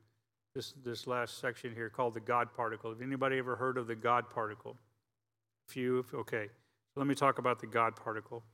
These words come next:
This was a, uh, quantum, um, particle. It's been called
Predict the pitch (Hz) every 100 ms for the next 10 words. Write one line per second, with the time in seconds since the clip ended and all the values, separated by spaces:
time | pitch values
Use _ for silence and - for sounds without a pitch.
0 | _ _ _ _ _ - 170 - 156 135
1 | 139 127 127 120 117 107 - _ _ _
2 | - - 151 151 156 127 110 - _ _
3 | _ _ _ _ - - - _ 147 117
4 | 117 117 - _ _ _ _ _ _ -
5 | 151 135 - 120 127 - _ _ _ _
6 | _ _ _ _ 147 123 - 147 131 -
7 | 170 165 143 139